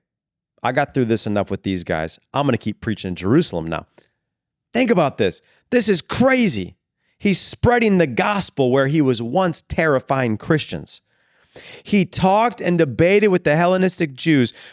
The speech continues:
but they try-, but they tried to kill him. And when the believers learned of this, they took him down to Caesarea and sent him off to Tarsus. So you see, you see on the map here,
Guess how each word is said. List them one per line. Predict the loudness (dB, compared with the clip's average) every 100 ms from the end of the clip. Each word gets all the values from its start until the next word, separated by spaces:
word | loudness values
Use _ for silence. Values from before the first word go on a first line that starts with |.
| -4
but | 0
they | 2 0
try-, | 0 0 0 -4 _ -2
but | -2 2
they | 2 2
tried | 2 0 0
to | -2
kill | 0 2 2
him. | 0 -4 -6 _ _ -20 -20 -14 0
And | 2 4
when | 4 4
the | 4
believers | 4 4 4 4 4 4 2 4
learned | 4 4 4 4
of | 2 2
this, | 2 2 -4 -8 _ _ _ _ _ _ _ _ _
they | 0 0
took | 0 2 2 2
him | 0 2
down | 2 2 0 -2
to | -4
Caesarea | -2 0 2 2 4 4 4 2 -2 _ _ _ _ _ -4
and | -4
sent | -2 0 0 -2
him | -6 -6 -6 -14 _ _ -4
off | -4 -4
to | -12
Tarsus. | -2 -2 -2 -8 -14 -20 _
So | 0 2
you | 2
see, | 2 0
you | 0
see | 0 0
on | 2
the |
map | 0 -2
here, | -4 -8